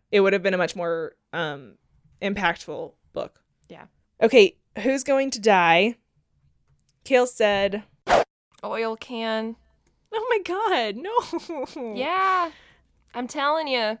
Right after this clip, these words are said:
Speaker 1: That makes me so sad.
Speaker 2: He's gonna be that thing that spurs her off in the end.
Speaker 1: Nobody died.
Speaker 2: Yeah, nobody died.
Speaker 1: Well, I mean, lots of people died, but nobody important.
Speaker 2: Nobody important.
Speaker 1: Except for
Speaker 2: The
Speaker 1: Sparrow.
Speaker 2: evil bad guy died.
Speaker 1: Sparrow died.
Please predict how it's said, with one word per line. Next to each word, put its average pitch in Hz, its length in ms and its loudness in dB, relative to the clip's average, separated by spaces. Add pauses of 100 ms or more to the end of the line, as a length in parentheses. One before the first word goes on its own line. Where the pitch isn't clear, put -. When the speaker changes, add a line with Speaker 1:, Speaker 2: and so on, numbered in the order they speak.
(520)
Speaker 1:
That 247 160 -10
makes 254 180 -8
me 285 100 -14
so 202 220 -10
sad. 196 520 -18
Speaker 2:
He's 262 320 -8
gonna 302 180 -6
be 294 100 -6
that 269 220 -6
thing 269 240 -4
that 247 160 -6
spurs 240 340 -4
her 247 160 -6
off 240 300 0
in 220 80 -6
the 208 140 -6
end. 208 360 -4 (760)
Speaker 1:
Nobody 190 260 -6
died. 160 340 -4
Speaker 2:
Yeah, 208 180 -6
nobody 214 220 -8
died. 214 420 -6
Speaker 1:
Well, 226 200 10
I 208 80 4
mean, 226 160 2
lots 202 180 -4
of 208 60 -14
people 180 180 -12
died, 165 400 -2
but - 160 0
nobody 180 220 -6
important. 165 400 -14
Speaker 2:
Nobody 240 240 -4
important. 185 440 -10
Speaker 1:
Except 254 200 0
for 370 40 4
Speaker 2:
The 226 60 2
Speaker 1:
Sparrow. 285 300 12
Speaker 2:
evil - 100 4
bad 294 240 0
guy 240 160 0
died. - 40 -4
Speaker 1:
Sparrow 302 340 8
died. 185 400 4